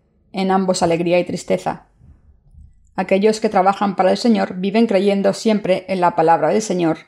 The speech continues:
y a través de su fe, nuestro Señor siempre cumple sus obras. Versículo veintiuno.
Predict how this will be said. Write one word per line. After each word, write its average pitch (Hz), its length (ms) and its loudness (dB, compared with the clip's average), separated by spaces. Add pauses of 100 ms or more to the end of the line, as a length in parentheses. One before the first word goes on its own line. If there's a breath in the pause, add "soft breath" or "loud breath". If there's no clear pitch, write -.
(580)
y - 80 0
a 190 80 2
través 175 260 0
de 185 60 -2
su 208 140 -2
fe, 185 380 -2 (140)
nuestro 196 340 -4
Señor 185 300 -4
siempre 196 400 -2
cumple 180 480 -2
sus - 220 -8
obras. 151 520 -6 (1900)
Versículo 240 500 2
veintiuno. 165 600 -2